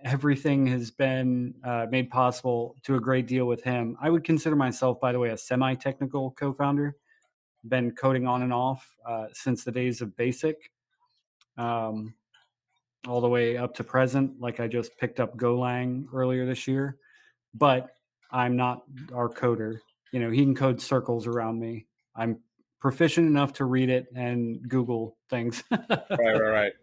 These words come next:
Speaker 1: Um, and then Lauren is our fourth co-founder, uh, Lauren Williams. Uh, she's a geologist and data scientist by trade. Uh, she's our chief science officer. She will be heading up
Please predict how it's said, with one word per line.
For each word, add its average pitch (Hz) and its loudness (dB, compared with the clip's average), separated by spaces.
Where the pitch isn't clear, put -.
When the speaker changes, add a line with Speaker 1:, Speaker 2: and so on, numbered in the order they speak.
Speaker 1:
Um, 139 6
and 156 2
then 151 4
Lauren 170 4
is 147 0
our 135 2
fourth 147 0
co-founder, 139 0
uh, 123 -2
Lauren 127 0
Williams. 143 -2
Uh, 117 -6
she's 131 -4
a 131 0
geologist 123 -2
and 120 -2
data 123 -2
scientist 123 -8
by 113 -8
trade. 147 -6
Uh, 110 -8
she's 110 -10
our 113 -4
chief 123 -8
science 127 -6
officer. 139 -6
She 131 -12
will 123 -4
be 123 -6
heading 131 -2
up 127 -4